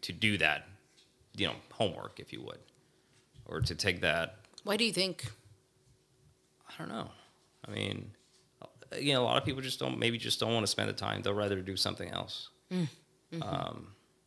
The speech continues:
Speaker 1: that's, that's the only thing I can think about. I mean, it's tedious to, to do some of that stuff, right? It's just not easy. Who wants to sit in a computer and read an article and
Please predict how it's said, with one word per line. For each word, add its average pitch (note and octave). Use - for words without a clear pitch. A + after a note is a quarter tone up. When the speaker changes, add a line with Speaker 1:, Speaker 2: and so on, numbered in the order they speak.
Speaker 1:
that's, F#2+
that's F#2+
the G#2
only G2
thing F2
I F2
can E2
think E2+
about. D#2
I G2+
mean, G2
it's -
tedious G2
to, E2
to -
do G#2
some C#2+
of A#1
that -
stuff, -
right? D2
It's -
just B2+
not A2+
easy. A#2+
Who A#2+
wants B2+
to A2+
sit -
in G#2+
a F#2
computer F2
and F2
read F2+
an E2
article F#2
and C#2+